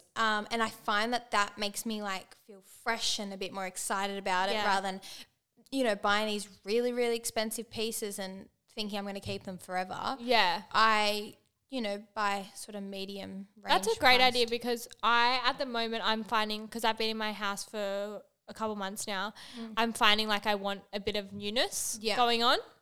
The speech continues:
Speaker 2: And so I think that's a g-, like, I wanna get some new prints maybe or some
Speaker 1: Mm.
Speaker 2: new, you know,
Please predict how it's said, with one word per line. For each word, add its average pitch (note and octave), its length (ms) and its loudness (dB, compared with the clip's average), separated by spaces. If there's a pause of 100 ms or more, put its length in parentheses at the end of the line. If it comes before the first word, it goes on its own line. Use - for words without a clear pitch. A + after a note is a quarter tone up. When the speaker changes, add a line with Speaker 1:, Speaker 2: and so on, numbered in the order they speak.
(160)
Speaker 2:
And A#3+ 220 4
so A#3+ 120 2
I G#3+ 240 0
think G#3+ 480 -6 (540)
that's A3 240 -6
a B3 80 -4
g-, - 160 -14
like, G#3+ 200 -2
I G#3+ 160 -2
wanna G#3+ 240 -4
get G#3 200 -4
some A3 160 -6
new A3 140 -4
prints F#4 440 -2
maybe D4 400 2
or B3+ 120 2
some B3 220 -4
Speaker 1:
Mm. A3+ 80 0
Speaker 2:
new, A3 180 0
you A3 160 -2
know, A#3+ 320 0